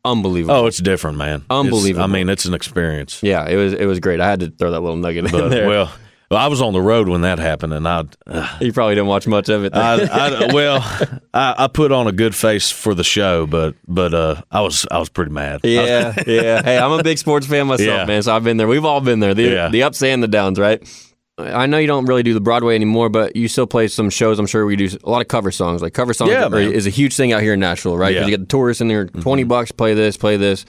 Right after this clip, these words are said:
Speaker 1: Do you find yourself enjoying more of, like, the old school nineties covers, even, like, your dad or whoever it may be, just
Speaker 2: Yeah.
Speaker 1: because that's kinda what you grew up in and that's what you feel like you're more comfortable with?
Speaker 2: Every cover song, we might do th-, maybe three cover songs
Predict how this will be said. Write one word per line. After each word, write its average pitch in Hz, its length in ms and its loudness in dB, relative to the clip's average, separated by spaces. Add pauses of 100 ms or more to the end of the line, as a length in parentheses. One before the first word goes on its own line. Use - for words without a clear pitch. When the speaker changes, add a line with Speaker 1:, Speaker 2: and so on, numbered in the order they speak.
(400)
Speaker 1:
Do 110 80 0
you 139 180 2
find 147 400 -2
yourself 127 840 -2
enjoying 123 520 2
more 127 240 2
of, 127 80 0
like, 117 140 -2
the 95 60 0
old 120 260 2
school 127 240 0
nineties 120 400 0
covers, 127 580 -2
even, 123 240 0
like, 104 160 -2
your 95 80 0
dad 131 300 0
or 117 40 4
whoever 151 260 2
it 143 40 2
may 135 200 2
be, 131 260 0
just 123 120 -2
Speaker 2:
Yeah. 92 120 2
Speaker 1:
because 76 240 -2
that's 110 180 0
kinda 117 160 0
what 113 160 0
you 113 80 -2
grew 113 140 2
up 117 100 -2
in 113 80 2
and 104 100 2
that's 98 140 -2
what 117 100 0
you 95 100 0
feel 107 280 0
like 98 180 0
you're 95 80 0
more 95 140 2
comfortable 120 500 -2
with? 147 320 0
Speaker 2:
Every 170 380 0
cover 135 320 2
song, 123 240 0
we 151 80 4
might 143 240 0
do 107 160 2
th-, 82 120 -8 (340)
maybe 104 440 0
three 98 600 0 (240)
cover 101 260 0
songs 95 640 0